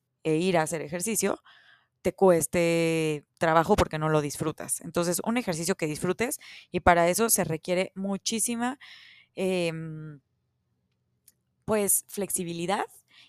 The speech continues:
y prueba y error. Flexibilidad porque cuando ya no te divierte el ejercicio que has elegido, ser flexible para cambiar la forma de hacerlo o para cambiar a otro ejercicio.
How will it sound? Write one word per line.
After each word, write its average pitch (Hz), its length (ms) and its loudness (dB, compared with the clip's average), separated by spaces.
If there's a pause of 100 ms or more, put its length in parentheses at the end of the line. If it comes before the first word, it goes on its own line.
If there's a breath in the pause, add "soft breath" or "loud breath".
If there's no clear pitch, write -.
y 233 200 -2
prueba 165 380 2
y 147 80 -2
error. - 320 -8
Flexibilidad 190 640 -6
porque 185 300 -2
cuando 175 420 0
ya 208 140 0
no 240 120 -4
te 202 120 -6
divierte 165 340 -4
el 156 80 -6
ejercicio 160 420 -8
que - 120 -8
has 156 100 -6
elegido, 180 480 -4 (400 loud breath)
ser 190 220 0
flexible 175 520 -2
para 156 260 0
cambiar 202 600 -2
la 170 140 -6
forma 160 280 -6
de 156 60 -6
hacerlo 208 480 0
o - 80 0
para 143 220 -4
cambiar 147 320 -2
a 143 80 2
otro 143 240 -2
ejercicio. 202 500 -2